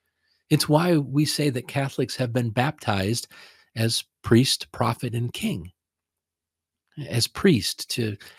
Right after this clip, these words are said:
help bring holiness to the community, as prophet to speak God's truth, no matter the cost, as king to coordinate the gifts of the community and, and lead others in building the kingdom.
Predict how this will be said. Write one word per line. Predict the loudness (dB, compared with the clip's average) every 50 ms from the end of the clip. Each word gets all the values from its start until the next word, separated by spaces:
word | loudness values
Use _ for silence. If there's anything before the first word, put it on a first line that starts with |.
| _
help | -4 0 0 0 0 2
bring | 6 6 8 8 6 4
holiness | 2 2 2 2 2 2 0 0 -2 -4 -8 -8
to | -8 -8
the | -8 -8
community, | -6 -4 -2 0 0 0 -2 -2 -6 -8 -12 -14 -16 _ _ _ _ _ _ _ _ _ _ _
as | -8 -8 -8
prophet | -6 -6 -4 -2 0 0 -2 -2 -2 -6 -6 -8 _ _ _ _ _ _ -10
to | -8 -8 -8 -8 _ -6
speak | -6 0 0 0 0 0 0
God's | 0 2 2 2 2 -2 -2
truth, | -4 -2 0 2 2 2 0 -4 -10 -18 _ _ _ _ _ _ _ -8
no | -4 -2 0 0
matter | 0 0 -2 -2 -2
the | -4 -4
cost, | -4 -2 -2 -2 -2 -2 -6 -8 -12 -14 -18 _ _ _ _ _ _ _ _ _ _ _ _ _ _ _ _ _ _ _ _ _ -8
as | -6 -6 -6
king | -2 0 2 4 4 2 0 -4 -8 -12 _
to | -2 -2 -2 -2 -2 -6 -12 -20 -20 -18 -8 -6
coordinate | 0 2 4 4 6 4 4 2 2 0 -2 -2 -4 -4 -6
the | -6
gifts | -4 -2 -2 -2 -2 -4 -4
of | -4 -4
the | -6
community | -6 -6 -6 -4 -2 -2 -2 -2 -2 -4 -4 -4 -4
and, | -6 -6 -8 -12 -16 -10 -4
and | 0 2 4
lead | 6 6 6 6 4
others | 4 4 4 6 6 6 6 4 4
in | 2 2 2
building | 2 4 4 4 4 4 2 2 2 0
the | 0
kingdom. | 0 0 -2 0 -2 -2 -6 -8 -12 -16